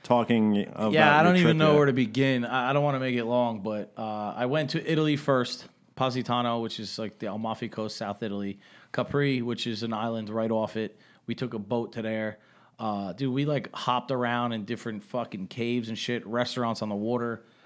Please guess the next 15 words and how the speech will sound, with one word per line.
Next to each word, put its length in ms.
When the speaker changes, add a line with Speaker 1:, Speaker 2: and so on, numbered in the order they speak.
Speaker 2:
Uh, 580
and 100
then 120
from 160
there, 200
we 140
flew 300
to 960
Mykonos, 600
Greece, 400
which 180
is, 100
like, 180
this 200
new 400